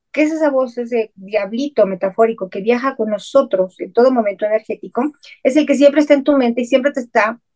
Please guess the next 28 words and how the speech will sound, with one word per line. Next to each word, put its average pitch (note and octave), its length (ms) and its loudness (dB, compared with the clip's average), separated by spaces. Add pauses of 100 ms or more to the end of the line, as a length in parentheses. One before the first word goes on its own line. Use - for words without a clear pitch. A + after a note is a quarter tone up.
(360)
poniendo A#3 520 2
cosas G#3+ 360 -6
aquí - 300 -12
que A#3 120 -4
son A#3 200 0
negativas, A#3+ 680 0
todo F#3+ 200 -2
lo G3 100 -4 (100)
juzga, A3+ 280 0
lo G3 100 0
critica, G#3 400 -10
lo G3 180 -4
condena, G#3+ 400 -2
nada B3+ 240 0
le A#3 140 -2
parece, G#3 480 -4
todo F4+ 180 2
es C#4 120 -2
negro, A3+ 580 -2 (560)
¿no? A3 300 -6 (1200)
El A#3+ 160 0
estado D4 320 4
del D#4+ 220 2
ser, B3+ 280 -4 (640)
ese A#3+ 240 -4
casi A#3 280 -6
no A#3+ 100 0
habla, A#3+ 200 0